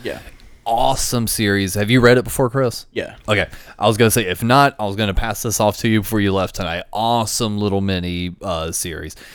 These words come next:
Speaker 2: But even going through this, talking about lackluster villains. So during the subplot of Kraven's Last Hunt, you've got the villain Jackal.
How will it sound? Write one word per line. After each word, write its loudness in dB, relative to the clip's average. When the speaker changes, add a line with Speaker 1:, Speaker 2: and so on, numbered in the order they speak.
Speaker 2:
But -4
even 2
going 6
through 2
this, 4
talking 0
about 2
lackluster 2
villains. 0
So 0
during 0
the 2
subplot 4
of 0
Kraven's 2
Last -4
Hunt, -8
you've -4
got 0
the 2
villain 4
Jackal. 0